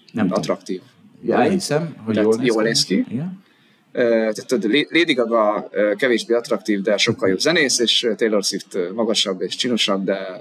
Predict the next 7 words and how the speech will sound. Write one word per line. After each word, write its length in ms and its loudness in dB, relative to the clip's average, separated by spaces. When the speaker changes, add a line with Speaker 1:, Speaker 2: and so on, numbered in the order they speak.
Speaker 2:
de 160 -8
talán 420 -10
kevésbé 380 -2
jó 80 0
zenész. 460 2
Na 160 2
de, 480 2